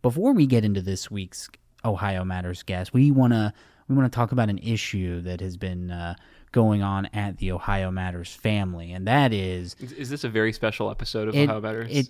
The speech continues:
Speaker 1: it's an, an intervention in some ways, I think. Uh, that is the, uh, sporadic appearances by Mary Kilpatrick, which some people may have noticed. I don't know. Uh, Mary, where have you been?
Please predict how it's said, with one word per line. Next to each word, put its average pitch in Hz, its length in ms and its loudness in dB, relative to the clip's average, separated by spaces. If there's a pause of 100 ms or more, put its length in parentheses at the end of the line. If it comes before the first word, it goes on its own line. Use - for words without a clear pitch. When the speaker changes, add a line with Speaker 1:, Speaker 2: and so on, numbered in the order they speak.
(120)
Speaker 1:
it's 123 360 -2
an, 156 180 2
an 175 120 2
intervention 190 540 2
in 101 160 -2
some 120 240 2
ways, 92 260 -2
I 92 120 -4
think. 95 340 -6 (320)
Uh, 104 300 -2
that 151 240 2
is 143 160 4 (260)
the, 110 320 2
uh, 95 140 0
sporadic 127 640 2
appearances 104 720 0
by 95 340 -2
Mary 101 400 -2
Kilpatrick, 104 640 -4
which 98 160 -8
some 101 180 -2
people 101 300 -6
may 104 380 -2
have 98 280 -6
noticed. 92 460 -8
I 107 80 -6
don't 104 240 -6
know. 92 260 -8 (460)
Uh, 107 280 -2
Mary, 143 340 2
where 156 260 0
have 160 260 0
you 123 140 0
been? 107 360 -2